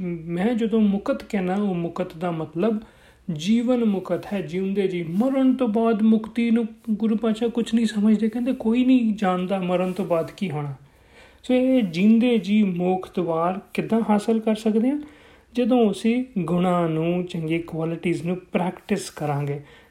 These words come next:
ਤੇ ਸਾਨੂੰ ਆਪਣੀ ਲਾਈਫ ਦੇ ਵਿੱਚ ਜਿਹੜੇ ਟੈਨਸ਼ਨਸ ਨੇ, ਉਹਨਾਂ ਤੋਂ ਮੁਕਤੀ ਮਿਲ ਜਾਏਗੀ। ਦੇਖੋ,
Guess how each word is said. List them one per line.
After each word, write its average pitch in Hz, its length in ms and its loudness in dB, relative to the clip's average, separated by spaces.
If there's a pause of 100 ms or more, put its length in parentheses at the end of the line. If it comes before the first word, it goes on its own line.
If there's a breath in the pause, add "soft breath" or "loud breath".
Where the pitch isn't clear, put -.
(160 loud breath)
ਤੇ 175 140 -2
ਸਾਨੂੰ 180 760 -2 (320 soft breath)
ਆਪਣੀ 180 400 -4
ਲਾਈਫ 165 600 -2
ਦੇ 175 140 4
ਵਿੱਚ 160 720 -4 (480 loud breath)
ਜਿਹੜੇ 170 460 -2 (460)
ਟੈਨਸ਼ਨਸ 226 680 2
ਨੇ, 160 280 -2
ਉਹਨਾਂ 202 360 6
ਤੋਂ 175 280 0 (200)
ਮੁਕਤੀ 208 380 4
ਮਿਲ 147 200 -4
ਜਾਏਗੀ। 180 400 -10 (1200 soft breath)
ਦੇਖੋ, 190 400 0